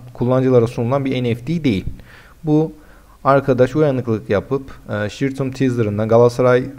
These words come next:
tanıtım videosundan bir ekran resmi çekmiş.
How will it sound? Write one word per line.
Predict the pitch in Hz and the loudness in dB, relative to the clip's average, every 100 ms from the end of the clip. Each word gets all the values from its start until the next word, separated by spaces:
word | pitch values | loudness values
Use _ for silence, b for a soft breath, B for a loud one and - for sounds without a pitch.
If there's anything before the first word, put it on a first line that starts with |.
| - | -4
tanıtım | 120 120 131 123 | -2 0 0 -2
videosundan | 101 95 - 110 117 | 0 -4 -2 -4 -2
bir | 117 117 - | -4 -4 -4
ekran | 123 131 117 | -2 0 2
resmi | 120 120 101 92 - | 0 -2 -6 -8 -4
çekmiş. | 139 135 113 101 - - | -2 -2 -4 -10 -12 -18